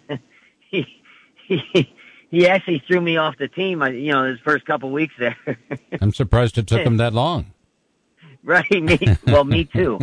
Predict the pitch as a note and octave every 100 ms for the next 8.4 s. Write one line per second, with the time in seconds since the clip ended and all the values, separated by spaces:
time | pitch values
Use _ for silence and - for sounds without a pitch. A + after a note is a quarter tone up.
0 | G#2+ D3+ C#3+ - - - E3+ E3+ - -
1 | C3+ E2+ - _ _ F3+ F#3+ - F#3+ G3+
2 | E3 F3 E3+ E3 D#3 D3+ D3 C#3 C#3+ C3+
3 | A#2+ G2 B2+ C3 C3 C3 B2+ B2+ A#2+ A2
4 | _ _ _ _ _ _ _ _ _ _
5 | _ _ _ C#3 C3 D#3+ D3+ D#3 D3 D3
6 | C#3+ C#3 C3+ - C#3+ B2+ D3 D3 - A#2+
7 | A#2 A2+ A#2+ B2 B2+ B2+ A#2 B2 B2 D3
8 | A#2 A2+ C3 C3